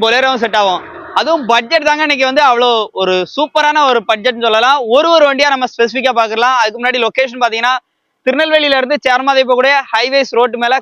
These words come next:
கரெக்டா கல்லூர் அப்படிங்கிற இடத்துல தான் இவங்க ஷாப் வந்து லொகேட் ஆயிருக்கு. இப்போ ஒரு ஒரு வண்டியா பார்த்துலாமா? ஃபர்ஸ்டா நீங்க பாக்குற வண்டி சும்மா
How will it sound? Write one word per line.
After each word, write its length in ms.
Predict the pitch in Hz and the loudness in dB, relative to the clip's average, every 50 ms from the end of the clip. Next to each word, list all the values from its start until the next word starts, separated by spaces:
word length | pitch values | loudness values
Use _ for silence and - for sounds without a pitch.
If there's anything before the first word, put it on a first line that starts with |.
| - | -2
கரெக்டா 260 | 233 226 202 - 254 247 - 226 | -6 -6 -2 -4 -6 -4 -2 -2
கல்லூர் 300 | 220 240 262 269 262 247 | -2 0 2 2 2 2
அப்படிங்கிற 240 | 220 240 233 233 233 | 0 0 0 0 0
இடத்துல 200 | 226 226 226 233 254 | -2 -2 0 0 -2
தான் 80 | 254 233 | -2 -2
இவங்க 140 | 220 202 - | -6 -2 -2
ஷாப் 160 | 220 226 208 226 | -2 -2 -2 -4
வந்து 140 | 214 214 208 | -4 -4 -4
லொகேட் 200 | 196 214 208 208 | -2 0 0 0
ஆயிருக்கு. 240 | 202 202 214 247 262 - _ _ _ _ - 233 240 | 0 0 0 0 0 -2 _ _ _ _ -8 -6 -4
இப்போ 140 | 220 320 302 254 254 | 0 2 2 4 4
ஒரு 100 | 254 269 269 | 4 4 4
ஒரு 60 | 254 254 | 4 2
வண்டியா 180 | 247 254 262 233 247 | 2 0 0 0 0
பார்த்துலாமா? 360 | 240 226 233 240 240 247 240 220 185 - _ _ _ - | 0 2 0 0 2 2 2 2 0 -2 _ _ _ -2
ஃபர்ஸ்டா 300 | 214 214 - - 294 294 269 | -2 -2 0 -2 -2 0 0
நீங்க 140 | 262 247 208 220 226 | -2 -2 0 0 -2
பாக்குற 180 | 233 226 247 240 | 0 0 -2 -2
வண்டி 140 | 240 233 233 - | -2 -4 -8 -8
சும்மா 180 | 226 233 226 | -6 -6 -6